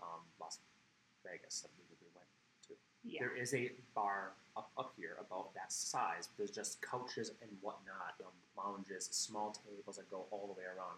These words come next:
Speaker 1: whereas two floors down below the dance floor, there was food. I, I didn't mention there was, you know, fruits and fin-, fi-, finger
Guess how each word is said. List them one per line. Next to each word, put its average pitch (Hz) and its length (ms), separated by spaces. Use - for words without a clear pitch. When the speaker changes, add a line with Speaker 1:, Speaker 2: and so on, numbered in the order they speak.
Speaker 1:
whereas 92 360
two - 200
floors 92 260
down 104 260
below 90 340
the 95 80
dance 127 160
floor, 98 240
there 113 80
was 104 160
food. 104 320
I, 104 200
I 113 40
didn't 107 200
mention 98 280
there 101 100
was, 95 120
you 101 60
know, 87 100
fruits 127 400
and 101 80
fin-, 113 180
fi-, 120 80
finger 107 180